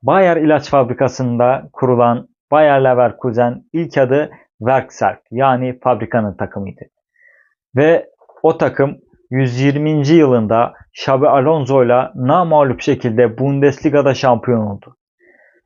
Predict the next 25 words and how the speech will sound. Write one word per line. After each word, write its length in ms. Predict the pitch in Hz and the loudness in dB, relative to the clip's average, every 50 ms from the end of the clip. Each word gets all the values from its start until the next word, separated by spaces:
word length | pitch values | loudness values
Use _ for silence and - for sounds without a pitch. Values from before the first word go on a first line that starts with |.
| _ _ | _ _
İlk 240 | - 170 175 - - | -2 0 0 0 -4
üç 120 | 190 - | 0 2
hafta 560 | 214 190 180 - - - 190 190 190 156 160 156 | 2 2 0 -2 -2 0 0 2 0 0 -2 0
namağlup 680 | 165 190 190 180 175 170 165 160 156 156 170 170 - - - - - - _ | 2 2 2 2 2 2 2 2 2 0 -2 -4 -6 -16 -20 -20 -20 -20 _
lige 440 | - 131 131 139 123 143 147 135 113 | -6 -4 -4 0 2 2 2 2 2
devam 340 | 127 127 139 156 160 151 143 | 2 2 4 2 2 2 2
eden 360 | 131 127 135 127 120 127 - | 2 2 2 0 -2 -4 -10
Bayer 360 | - 123 123 131 131 127 123 123 | -4 -2 0 2 2 2 2 2
Leverkusen, 800 | 123 123 123 127 113 - - - 147 131 117 139 139 143 - - _ 123 113 | 2 2 2 2 0 -2 -6 -6 -4 -2 0 0 -2 -2 -6 -12 _ -4 0
dördüncü 460 | 131 131 127 123 139 151 143 135 156 | 2 2 2 0 -2 -6 -2 0 0
hafta 420 | 151 143 147 - 156 151 147 127 | 0 0 0 0 0 0 0 0
Bayern 320 | 120 135 131 127 127 120 117 | 2 2 2 4 2 0 -2
Münih'le 420 | 117 113 110 104 95 95 110 101 - | -4 -6 -6 -8 -4 -6 -6 -4 -2
karşılaştı. 580 | 113 110 98 - - 113 104 90 - - _ _ _ _ _ _ _ _ _ _ _ _ _ _ _ - | -2 -2 -2 -2 -4 -4 -4 -4 -8 -18 _ _ _ _ _ _ _ _ _ _ _ _ _ _ _ -2
Ve 300 | 131 147 160 165 - - - _ _ _ _ _ _ _ | 0 2 2 2 0 -2 -8 _ _ _ _ _ _ _
iki 380 | - 139 135 - - - 208 208 | -6 -6 -6 -6 -6 -2 -2 -2
iki 480 | 180 - - - 151 147 143 - - _ _ _ _ _ - | -2 -2 -4 0 2 2 2 0 -4 _ _ _ _ _ 0
beraberlikle 680 | 127 131 139 143 139 131 139 147 151 156 151 - 160 | 0 2 4 2 2 2 2 2 0 0 -2 -4 -4
sonuçlanan 520 | 139 - 151 139 123 - 143 135 131 123 120 | -4 -2 -6 -6 -4 -2 -2 0 0 2 2
maç 240 | 127 139 139 139 - | 2 0 0 -2 -4
sonrası 680 | - 147 135 131 127 123 131 - 143 151 147 - - _ _ _ _ _ _ | -4 -2 0 0 -2 -4 -2 -2 -2 -2 -2 -4 -10 _ _ _ _ _ _
herkes 760 | - 135 147 147 131 - - 147 147 143 143 - - - - - _ | -2 -2 -2 -2 -2 0 0 0 0 0 -4 -10 -18 -20 -20 -20 _
biraz 380 | - 127 147 151 139 131 107 117 | -4 0 2 2 2 2 2 0
ümitlense 600 | 120 117 - - - 123 113 104 - 151 143 120 | -2 -4 -4 -2 -2 -2 -2 -2 -2 -4 -2 0
de 260 | 123 131 135 - - | 0 0 0 -2 -6